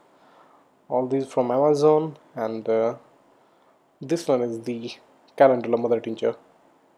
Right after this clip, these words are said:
So I'm showing you all because, uh, in my last video someone was saying that I'm not, uh, maintaining the proper hygiene.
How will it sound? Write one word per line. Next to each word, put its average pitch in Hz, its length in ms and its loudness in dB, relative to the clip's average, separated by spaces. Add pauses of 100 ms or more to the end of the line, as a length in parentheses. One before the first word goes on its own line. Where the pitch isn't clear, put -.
(680)
So - 160 0
I'm 165 160 6
showing 175 320 0
you 190 140 2
all 185 180 6
because, 165 420 2
uh, 170 100 2 (120)
in 160 40 0
my 160 100 4
last 143 400 2
video 147 500 0 (720)
someone 160 320 2
was 170 220 2
saying 165 200 0
that 143 300 2
I'm 135 220 4
not, 151 320 0
uh, 143 100 6
maintaining 135 520 2
the 127 80 -6
proper 127 320 0
hygiene. 123 540 -6